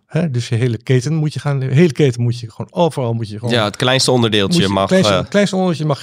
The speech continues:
Speaker 1: mag, mag geen kinderhandje aan te pas
Speaker 2: Ja.
Speaker 1: zijn gekomen. En, ehm,
Speaker 2: Op zich nobel natuurlijk, dat
Speaker 1: prima.
Speaker 2: je geen kinderarbeid aan je,
Speaker 1: Prima, maar we,
Speaker 2: aan je
Speaker 1: maar we
Speaker 2: producten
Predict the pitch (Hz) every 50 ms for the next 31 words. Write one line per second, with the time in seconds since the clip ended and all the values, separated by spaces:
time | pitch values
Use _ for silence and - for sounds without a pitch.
0 | 151 135 156 160 - - 160 151 143 - _ - - 170 165 147 139 135 117 120
1 | 123 120 120 - 107 - - 110 - - - - 90 90 95 98 - - - -
2 | - - - - _ - - - - - - _ - 170 147 143 147 143 139 135
3 | 139 135 127 117 - _ _ - 120 - - 151 135 - 123 120 123 123 107 107
4 | 104 101 98 90 - 95 98 113 110 - 202 196 143 120 104 101 92 107 104 101
5 | 95 95 95 90 90 92 92 87 87 90 92 90 90 87 190 180 147 107 95 104
6 | 117 120 127 139 - - - 160 147 -